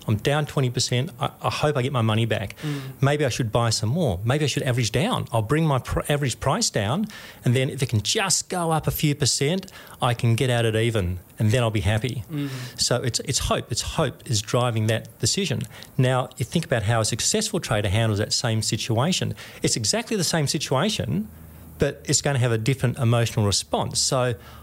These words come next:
Speaker 1: I look at that situation and I'm not hoping it's coming. I'd like it to come back, but I'm not hoping it's coming back. I'm fearful it's gonna get worse. I'm fearful it's gonna spiral lower and I'm gonna have a, a, a big wealth destructive event.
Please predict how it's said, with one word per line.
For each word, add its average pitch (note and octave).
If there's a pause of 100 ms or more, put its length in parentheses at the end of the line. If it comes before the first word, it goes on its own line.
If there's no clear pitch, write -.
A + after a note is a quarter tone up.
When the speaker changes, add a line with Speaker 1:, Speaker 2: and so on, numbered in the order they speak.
(100)
Speaker 1:
I D#3
look A#3+
at A#2
that A2
situation A2+ (100)
and B2
I'm G3
not F3
hoping F#3+
it's D3
coming. G2+
I'd G2
like G2+
it A3
to -
come F#2
back, F2+
but A#2+
I'm A#2
not C#3+
hoping -
it's D3
coming F2+
back. F#2+ (400)
I'm C#3+
fearful D#3+
it's C3+
gonna G2+
get E2+
worse. - (240)
I'm D3+
fearful C#3
it's -
gonna G#2
spiral A#2+
lower C3+ (320)
and B2
I'm A#2+
gonna A2+
have A2
a, A#2+
a, C3+
a C3+
big A#2+
wealth B2
destructive A2
event. -